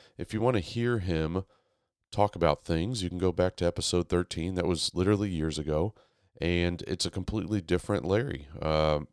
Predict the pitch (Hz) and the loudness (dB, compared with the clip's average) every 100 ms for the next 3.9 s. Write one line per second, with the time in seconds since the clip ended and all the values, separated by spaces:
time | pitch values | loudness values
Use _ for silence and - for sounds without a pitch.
0 | - 98 113 - - 131 117 87 101 113 | 2 4 4 2 0 0 4 4 4 0
1 | - 101 - 90 101 95 - 98 - 107 | -4 -4 2 2 4 2 -2 -2 -2 -2
2 | 98 - 80 85 78 - - 78 - 87 | -2 0 4 4 2 -4 -12 -12 -8 -2
3 | 90 110 101 98 90 73 - 90 78 | 2 4 4 6 4 2 -4 -4 -4